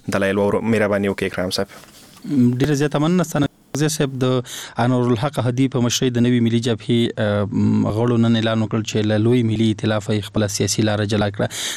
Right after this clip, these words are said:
Speaker 2: د دغه جبهې ویاند سید حسین، آه، سید جواد حسیني نن په یو خبري کنفرانس کې وویل چې، آه، په راتلونکي حکومت کې د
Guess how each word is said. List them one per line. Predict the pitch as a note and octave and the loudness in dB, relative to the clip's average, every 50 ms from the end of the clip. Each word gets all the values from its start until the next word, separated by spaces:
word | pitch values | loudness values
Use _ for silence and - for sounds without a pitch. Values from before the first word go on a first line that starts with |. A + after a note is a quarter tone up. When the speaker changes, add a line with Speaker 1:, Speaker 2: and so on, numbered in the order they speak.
| - - | -2 0
Speaker 2:
د | C3+ | 2
دغه | B2+ C#3 C#3 C3+ | 2 2 0 2
جبهې | C3 B2+ A#2 A2+ C3+ C3 | 0 -2 0 2 2 2
ویاند | B2+ A#2+ B2 C3+ C#3+ C3+ A#2 | 4 2 2 2 2 0 0
سید | - - A#2 A2+ A#2 | 0 -2 -4 -4 -4
حسین، | G#2+ A2 G#2+ - - B2 A#2+ A#2+ A#2+ - - | -4 -4 -4 -2 0 2 4 4 2 2 2
آه، | A#2 A2+ A2 _ _ _ _ - - | 0 -2 -2 _ _ _ _ -8 -4
سید | - - G#2+ G2+ | -2 -2 -2 0
جواد | G2+ - A2+ A#2 A#2+ A#2+ - - | 0 0 2 2 2 0 -2 -4
حسیني | B2+ - - B2+ C3 C3 | -8 -2 0 2 2 4
نن | C3 B2+ B2 B2 - - - - - - | 4 2 2 -2 -4 -14 -14 -14 -12 -6
په | - C3+ | -2 -2
یو | A#2+ | 0
خبري | G#2+ - A#2 A#2+ B2+ | 0 0 0 -2 0
کنفرانس | B2 - A#2+ A2 - B2 B2 B2 B2 - | 0 -2 -2 -2 0 -2 -2 -2 -2 -2
کې | - | 0
وویل | C3 C3 B2+ A#2+ A#2 | 0 2 2 2 0
چې، | - - B2 A#2 A2+ - - - - - - | 0 0 -2 -2 -2 -8 -16 -18 -16 -8 -4
آه، | - A#2 G#2+ | -2 -2 -2
په | - - | 0 0
راتلونکي | A#2 A#2 A2+ - C#3 B2+ B2 - C3 A2+ | 0 0 0 2 0 0 0 0 0 0
حکومت | G#2+ A#2 A2 - A#2+ A#2+ A#2 - | 0 0 0 0 0 0 0 -4
کې | - - B2 A#2 | -4 0 0 0
د | A2+ A#2 | 2 0